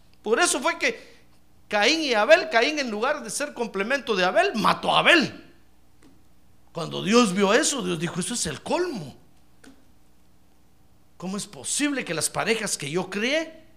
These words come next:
se estén peleando? Si no los hice para que se peleen, los hice para que caminen de acuerdo". Por eso dice, dice el libro de Eclesiastés, "Caminarán dos juntos. Si, si no estuvieran de acuerdo,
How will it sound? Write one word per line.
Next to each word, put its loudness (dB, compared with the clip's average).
se -10
estén -4
peleando? -6
Si -10
no 0
los -2
hice -6
para -4
que -10
se -4
peleen, -6
los -8
hice -2
para -6
que -6
caminen -2
de -2
acuerdo". 0
Por 4
eso 0
dice, 0
dice -4
el -4
libro -6
de -4
Eclesiastés, 2
"Caminarán 4
dos 8
juntos. 6
Si, 0
si 0
no 4
estuvieran 6
de 8
acuerdo, 12